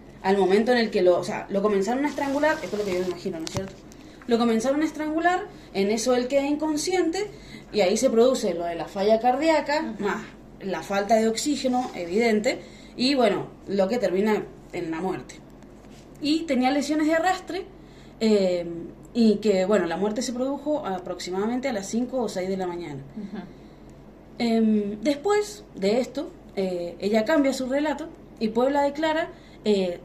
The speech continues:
Speaker 1: en seis veces en lo que sería la, la etapa de instrucción y tres veces en los dos juicios que se realizaron y, bueno, que sus versiones fueron variando constantemente. Primero dijo que esa madrugada re-, regresaba de cuidar a un enfermo del Hospital Perro Pato.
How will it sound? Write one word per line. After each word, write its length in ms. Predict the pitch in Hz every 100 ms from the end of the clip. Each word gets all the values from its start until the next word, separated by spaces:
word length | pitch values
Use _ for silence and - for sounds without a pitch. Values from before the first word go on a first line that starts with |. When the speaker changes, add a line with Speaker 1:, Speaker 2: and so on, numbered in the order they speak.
| -
Speaker 1:
en 720 | 202 185 180 165 160 160 139 -
seis 220 | 277 302
veces 260 | 359 359 320
en 80 |
lo 60 | 233
que 80 | 208
sería 280 | 208 190 247
la, 280 | 262 202 -
la 180 | 180 180
etapa 340 | 208 214 233
de 80 | 220
instrucción 680 | 185 180 180 - 190 151 - - - - -
y 140 | 240 240
tres 260 | 330 339
veces 520 | 359 370 392 415 - - -
en 240 | 220 202 190
los 140 | 185
dos 160 | 226 220
juicios 400 | 320 311 330 320
que 100 | 240
se 120 | 214
realizaron 600 | 196 180 233 277 339 349
y, 220 | - 202 196
bueno, 200 | 185 -
que 60 |
sus 160 | - 208
versiones 380 | 208 240 294 285
fueron 180 | 277
variando 320 | 233 214 233 214
constantemente. 640 | 202 202 196 180 156 - - - - - - - -
Primero 300 | 311 339 320
dijo 300 | 233 202 -
que 80 |
esa 160 | 208 247
madrugada 600 | 240 247 247 277 311 330
re-, 280 | 240 196 -
regresaba 580 | 196 190 185 202 247 277
de 140 | 277
cuidar 200 | 214 214
a 20 |
un 80 | 247
enfermo 420 | 240 226 277 294 262
del 100 | 202
Hospital 340 | 190 190 208
Perro 220 | 233 202
Pato. 260 | 208 -